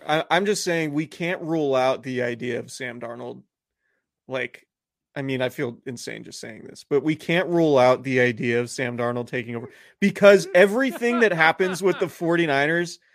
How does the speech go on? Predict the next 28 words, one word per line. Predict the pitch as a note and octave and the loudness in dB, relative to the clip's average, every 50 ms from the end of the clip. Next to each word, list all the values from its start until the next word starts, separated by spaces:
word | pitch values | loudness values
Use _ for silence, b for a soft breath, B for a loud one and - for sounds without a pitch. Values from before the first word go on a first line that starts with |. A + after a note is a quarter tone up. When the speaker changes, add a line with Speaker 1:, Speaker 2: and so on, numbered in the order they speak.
| _ _ - | _ _ -8
Speaker 1:
quarterback | - E3+ D#3 D3+ F3 E3+ F#3+ F#3+ F#3 | -4 -4 -2 -2 0 0 2 0 0
situation | F#3 - F#3+ F3+ E3+ - F#3+ F#3 F#3+ G3 F#3+ - G#3 G3+ G3+ | -2 -2 -6 -6 -4 -2 0 2 2 2 0 0 -4 -6 -4
is | - E3+ E3 C#3+ C3 | -2 -2 -2 -2 -2
batshit | B2+ D#3 D3 D3 D3 C#3+ - - E3 C#3 | 0 2 4 4 4 2 0 -6 -6 -6
insane. | C3 B2+ B2 - - B2+ A#2+ G#2+ - - C#3 _ _ _ _ _ _ _ _ _ _ _ _ _ _ _ - | -6 -8 -12 -10 -10 -12 -12 -12 -14 -18 -20 _ _ _ _ _ _ _ _ _ _ _ _ _ _ _ -4
Like, | D#3 D#3 D#3 C#3+ | -2 -2 -2 0
literally | F3 G3 G#3+ A#3 B3 A#3+ A3+ G#3 F#3 - | 4 6 6 6 6 4 4 2 2 2
all | - D3 D3 D3+ D3+ D3 | 4 6 6 6 6 4
of | C3+ A#2 - | 2 0 -4
it. | B2 - - _ - | -10 -12 -12 _ -2
Like, | D3 D3 D3 - - | 0 0 0 0 -2
none | D#3 D#3 E3 F3 F#3+ | -4 0 2 2 2
of | A3+ G#3+ F#3+ | 2 0 2
it | G#3 G#3 G3+ G3 G3+ - | 4 4 4 2 0 0
ever | E3+ E3+ E3 G3 G3 | 0 2 2 2 0
makes | F#3 F#3 F3+ E3+ - | 0 0 -2 -4 -4
sense. | - - D3 C3 C3 C3+ - - _ _ _ _ _ _ - | -6 -4 -4 -4 -4 -6 -10 -16 _ _ _ _ _ _ -8
None | D#3 D#3 D#3+ F3 | -4 -2 0 2
of | G3 F#3 F#3+ | 2 2 2
it's | G3+ G3 - | 0 0 -2
predictable. | _ - F#3 D#3+ C3 C#3+ C#3 C3+ - D3+ C3+ B2+ C#3 C3 C3 C3 C3+ G3 | _ -6 -6 -4 -2 -2 -2 -2 -2 -8 -6 -2 -2 0 0 -2 -4 -4
None | C#3+ D3+ D#3+ F#3+ | -4 -2 0 0
of | G3+ F3 | 0 2
it's | G3+ G3 G3 | 0 0 0
Speaker 2:
<laughs> | G4 E4+ | -2 -4
Speaker 1:
foreseen, | F3 E3+ D#3 C3+ - - - - D3 C3 B2+ B2+ C3+ C#3 C#3 - _ _ _ _ _ _ _ _ _ _ | -4 -2 -2 -4 -6 -10 -10 -8 -8 -8 -6 -6 -8 -10 -10 -14 _ _ _ _ _ _ _ _ _ _
right? | - D#3 D#3 D3+ D3+ E3+ F3 - | -4 0 2 2 2 2 0 0
Like, | D#3+ D#3 D3 C#3 _ _ | 0 0 0 0 _ _